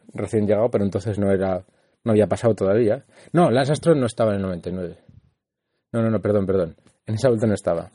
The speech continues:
Bueno, estaban estos corredores que he citado, Roberto Veras también,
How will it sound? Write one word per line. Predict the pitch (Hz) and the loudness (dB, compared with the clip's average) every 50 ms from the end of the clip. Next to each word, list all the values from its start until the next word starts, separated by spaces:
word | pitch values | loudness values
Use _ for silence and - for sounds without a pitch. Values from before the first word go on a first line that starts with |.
| _ _ _ _ _ _ _ _ _ - _ _ - _ - | _ _ _ _ _ _ _ _ _ -20 _ _ -20 _ -10
Bueno, | 117 117 117 127 110 90 76 - _ _ - - - _ _ - | 0 2 2 2 2 0 -4 -12 _ _ -20 -20 -20 _ _ -18
estaban | - - 131 135 147 156 | -4 -2 0 0 2 0
estos | 151 - - 139 127 | 0 2 0 0 0
corredores | - 131 113 117 120 123 120 117 113 | 0 0 0 2 2 2 2 2 0
que | - - | -4 -8
he | |
citado, | - 117 101 - 123 120 | -8 -6 -4 -2 -2 0
Roberto | 110 101 98 101 95 95 - 98 | 0 0 -2 -2 -2 -2 -2 0
Veras | 107 113 117 113 104 104 101 - | 2 2 2 2 0 -2 -4 -6
también, | 92 92 101 113 117 120 113 113 113 113 | -6 -2 0 2 2 2 2 2 0 -2